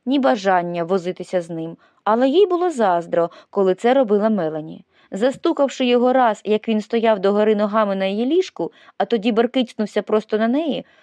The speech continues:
вона зі злості дала йому стусана під бік. «Чи ти не знаєш, що тітуся хвора, що так гепаєш у неї на постелі? Ану марш на двір і не смій сюди потикатися!» Але Мелані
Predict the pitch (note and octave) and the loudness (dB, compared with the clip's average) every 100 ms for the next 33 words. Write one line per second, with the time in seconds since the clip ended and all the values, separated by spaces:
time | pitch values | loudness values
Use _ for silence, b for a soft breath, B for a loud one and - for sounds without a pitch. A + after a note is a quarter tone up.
0 | b F#3 A3+ G#3+ B3+ C4+ C4 A3 G3 B3 | b -4 0 2 2 2 -2 0 2 2
1 | B3+ G3+ G#3 F#3+ G#3 G3+ - G#3 - G#3+ | -2 -4 0 0 0 -2 -6 -10 -6 -2
2 | A#3 A3 D#3 E3 - _ _ _ _ _ | -2 -4 -10 -12 -12 _ _ _ _ _
3 | _ _ _ _ - D4 C#4 C4 A#3+ A3 | _ _ _ _ -8 0 2 4 4 4
4 | A3+ B3+ - _ _ _ - B3 B3+ C4+ | 4 0 -6 _ _ _ -14 -14 -4 -2
5 | C4 C4+ A3 A3+ A3 A#3 B B - C#4+ | 0 -2 0 2 2 0 B B -4 0
6 | C4 C4 A#3+ A3 A3 A3+ A#3 B3+ A3 G#3+ | 2 2 2 2 2 2 2 0 0 0
7 | A3 - G#3+ - A3 A3 A#3+ C4 C#4+ C#4+ | -2 0 0 0 -2 0 2 4 4 2
8 | - A#3+ A3+ F#3+ G3+ F#3+ A3 A3+ - A#3+ | 2 -2 -2 0 -2 0 2 0 2 0
9 | C4 C4 A#3+ B3 B3 A3+ F3 F3 E3 E3+ | 0 0 0 0 0 0 0 -2 -8 -10
10 | - _ b b b G3+ G3+ G3 F#3 C4+ | -10 _ b b b 0 2 2 2 2
11 | A#3+ G3 | 2 0